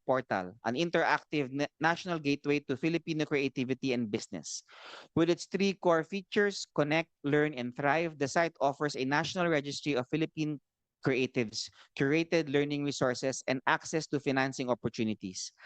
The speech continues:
Accessible at malikaingpinoy dot P H. The platform integrates resources and content from across the creative economy into one centralized hub.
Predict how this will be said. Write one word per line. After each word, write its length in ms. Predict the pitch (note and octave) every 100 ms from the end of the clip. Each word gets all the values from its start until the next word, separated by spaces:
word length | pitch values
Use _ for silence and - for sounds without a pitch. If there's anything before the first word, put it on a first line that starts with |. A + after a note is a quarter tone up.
| - - -
Accessible 580 | B2+ - E3 F3+ E3+ E3+ D#3+
at 160 | E3 -
malikaingpinoy 920 | C3+ C3+ D#3+ D3+ D#3 C#3+ C3 C3+ C3+
dot 160 | A#2+ A#2 -
P 200 | A2+ G2
H. 240 | - -
The 100 | A#2
platform 500 | A2+ C#3+ - D3+ C#3
integrates 560 | D3 D3+ D#3 D3 C#3+ -
resources 540 | D#3+ D#3+ D3+ C#3+ D3 C3+
and 120 | C3+
content 380 | B2+ B2 B2+ B2 _ - - -
from 200 | D3 C#3+
across 320 | - D#3 D#3+
the 80 | C#3
creative 480 | C#3 B2+ C#3+ D3+ C3+
economy 560 | B2+ B2+ B2 A#2+ B2+
into 220 | B2+ B2 B2+
one 260 | C3+ C#3
centralized 580 | C#3+ C3 A#2 A#2 A2+ -
hub. 180 | - F#2+